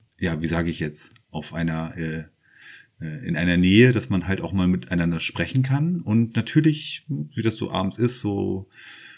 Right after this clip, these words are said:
äh, spießige, äh, äh, Normalos, so wie wir, fangen dann abends so ab, äh, achtzehn Uhr an, den Müll an die Straße zu stellen.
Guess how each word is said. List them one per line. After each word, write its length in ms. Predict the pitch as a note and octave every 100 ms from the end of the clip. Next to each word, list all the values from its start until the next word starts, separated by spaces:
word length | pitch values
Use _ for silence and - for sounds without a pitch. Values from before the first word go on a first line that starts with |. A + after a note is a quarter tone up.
| _
äh, 160 | F#2 F2+
spießige, 1200 | - - A#2+ B2 B2+ A2+ G#2+ G#2 G2+ G2+ G2+ G#2 F#2+
äh, 1040 | F#2+ F#2 F#2 F#2 F#2 F2+ E2+ F2+ F2 E2
äh, 160 | - - _ _ _ _ - - - - - - - E2 E2+
Normalos, 600 | G2 F#2+ G2+ A2+ G#2+ -
so 140 | G2
wie 160 | F#2+ F2+
wir, 300 | G#2 A#2+ A#2+ - - _
fangen 260 | - A2 A2
dann 160 | G2+
abends 320 | D#2 F#2 G2
so 140 | - F#2+
ab, 280 | F#2 - -
äh, 320 | F2+ F2+ F2+ E2 -
achtzehn 640 | - - - - A#2 A2
Uhr 200 | G2 F#2+
an, 120 | G2
den 160 | G2 G2+
Müll 200 | G2+ F#2+
an 60 |
die 80 | E2
Straße 340 | - E2 D2+ D2
zu 160 | E2+
stellen. 420 | - C#2+ C#2+ -